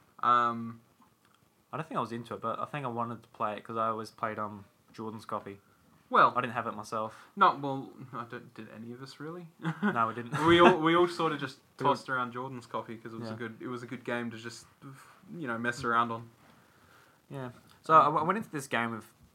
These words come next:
Speaker 2: no expectations except for you saying it's good and all the reviews saying it's good.
Speaker 1: Yeah.
Speaker 2: I'm like, "Cool. You know, it's a Nintendo game. I like Nintendo. I like that Mario and Pokemon."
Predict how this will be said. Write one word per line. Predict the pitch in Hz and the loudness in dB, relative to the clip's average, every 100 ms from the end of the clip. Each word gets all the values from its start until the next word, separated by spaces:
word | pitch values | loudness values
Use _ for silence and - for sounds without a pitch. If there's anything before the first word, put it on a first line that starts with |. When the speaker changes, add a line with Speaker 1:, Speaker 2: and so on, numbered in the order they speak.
| _ | _
Speaker 2:
no | 123 120 | 0 0
expectations | 117 - 107 - 110 104 110 | 0 -4 -6 -2 -2 -4 -10
except | 101 - 113 | -10 -8 -8
for | - | -8
you | 113 113 | -8 -8
saying | 120 110 104 - - | -8 -8 -10 -16 -14
it's | 117 | -14
good | - 107 104 - _ - | -10 -8 -8 -10 _ -10
and | 127 | -6
all | |
the | 123 | -2
reviews | 120 113 117 120 | -2 -2 -6 -6
saying | - 113 107 107 - | -8 -12 -12 -16 -16
it's | 113 | -16
good. | - 98 - _ _ 151 | -14 -14 -14 _ _ -6
Speaker 1:
Yeah. | 139 117 113 - _ | -4 -4 -8 -18 _
Speaker 2:
I'm | - | -10
like, | 110 | -10
"Cool. | - 110 117 117 _ _ _ _ | -6 -6 -6 -8 _ _ _ _
You | - | -12
know, | 107 | -10
it's | 107 | -10
a | 120 | -12
Nintendo | 107 113 110 | -12 -12 -12
game. | 110 110 110 110 _ _ _ - | -10 -10 -12 -14 _ _ _ -12
I | 110 | -4
like | 139 147 | -2 -2
Nintendo. | 113 113 | -6 -8
I | |
like | 135 123 | -6 -8
that | 113 | -8
Mario | 104 110 113 107 | -4 -4 -4 -6
and | 104 | -10
Pokemon." | 120 117 123 143 | -12 -12 -14 -14